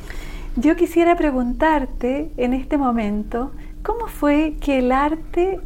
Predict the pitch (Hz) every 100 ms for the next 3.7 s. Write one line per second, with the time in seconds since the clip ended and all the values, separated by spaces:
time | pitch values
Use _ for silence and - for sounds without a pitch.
0 | - 240 240 233 262 277 302 302 247 233
1 | 233 214 226 247 254 254 262 - - -
2 | 214 - - 220 214 - 240 240 233 233
3 | - 226 - - 320 285